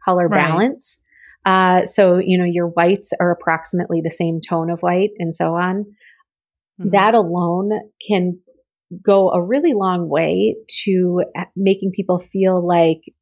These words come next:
Speaker 1: they recognize your work when they see it, even if there are other people who are posting things that might feel similar. And, uh, so I think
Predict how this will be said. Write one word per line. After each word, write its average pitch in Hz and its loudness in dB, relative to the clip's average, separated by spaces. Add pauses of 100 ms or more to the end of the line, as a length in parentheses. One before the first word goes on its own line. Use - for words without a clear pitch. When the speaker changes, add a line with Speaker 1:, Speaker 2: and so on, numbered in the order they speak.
Speaker 1:
they 180 2
recognize 175 0
your 170 2
work 160 -2
when 165 -2
they 165 -2
see 170 -2
it, 143 0
even 233 0
if 240 -2
there 190 2
are 175 0
other 175 2
people 165 0
who 175 2
are 165 2 (400)
posting 196 2
things 175 0
that 170 0
might 170 -2
feel 165 2
similar. 160 -6 (500)
And, 190 2 (160)
uh, 180 2
so 208 0
I 180 2
think 247 -2